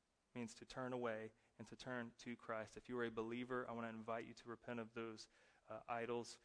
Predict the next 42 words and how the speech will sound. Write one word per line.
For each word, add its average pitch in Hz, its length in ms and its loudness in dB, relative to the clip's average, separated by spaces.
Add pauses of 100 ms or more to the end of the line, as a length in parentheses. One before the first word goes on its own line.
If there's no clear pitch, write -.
(280)
uh, 123 40 -6 (100)
continually 127 840 2
with 120 260 2
me. 110 220 -4 (1000)
If 120 120 -4
you 139 80 8
are 131 60 8
not 139 200 10
a 139 40 12
believer, 120 440 4
I 123 40 2
want 127 160 2
to 117 160 2
invite 120 480 2
you 127 240 0
for - 180 -2
the 117 80 2
first 143 340 2
time 113 320 -4
to 127 60 -4
come 120 420 0
to 127 60 -4
Jesus 117 600 -4 (880)
so 135 160 6
that 117 120 0
you 117 80 -4
can 120 180 -2
know 120 140 4
God 117 280 2
the 117 60 -2
Father 113 400 2
who 117 60 -4
loves 113 300 -4
you, 110 120 -10 (880)
to 131 80 2
come 131 260 2
to 123 140 -6
Jesus, 117 560 -6 (100)
to 117 100 -4 (180)
take 135 240 0 (760)
his 123 220 0
yoke 127 220 4